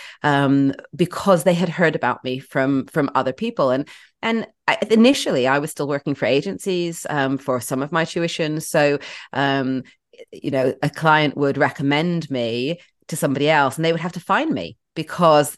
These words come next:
they didn't necessarily want to go through an agency. So, you know, for me, I have a fairly unusual name. Uh, not my last name. My, my last name, King, I think there's probably lots of us out there, but my first name, Ilana, is unusual. So,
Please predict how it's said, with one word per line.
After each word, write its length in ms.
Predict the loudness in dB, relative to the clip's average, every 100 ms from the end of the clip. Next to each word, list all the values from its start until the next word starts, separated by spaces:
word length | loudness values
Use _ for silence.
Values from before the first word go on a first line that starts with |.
| -4
they 140 | -2
didn't 220 | 0 0 -2
necessarily 280 | 0 0
want 120 | 0 2
to 60 |
go 80 | 0
through 320 | 2 2 2
an 100 | 2
agency. 640 | 0 -2 -4 -12 -12 -10 -8
So, 320 | 2 2 2 -4 -16 -16 2
you 80 | 6
know, 80 | 6
for 160 | 6
me, 320 | 6 8 6
I 140 | 6 4
have 160 | 2 -2 -8
a 60 | -2
fairly 340 | 0 2 2
unusual 640 | 0 0 0 0 -2 -4 -2
name. 480 | -2 -4 -8 -14 -18 -14 -2
Uh, 140 | 2
not 160 | 2 4
my 100 | 6
last 280 | 6 2 0
name. 220 | 0 2
My, 160 | 2 2
my 140 | 4
last 240 | 6 6 6
name, 160 | 0
King, 340 | 0 2 2 2
I 80 | -2
think 160 | -2
there's 160 | -2 0
probably 240 | -2 0
lots 340 | 0 2 2 0
of 60 |
us 100 | 0
out 160 | 0 -2
there, 120 | -4
but 100 | -4
my 140 | -4
first 320 | -2 -2 -2 -4
name, 260 | -4 -4
Ilana, 480 | -4 0 0 0 -2
is 140 | -4
unusual. 440 | -4 -6 -8 -10 -10
So, 340 | 2 4 6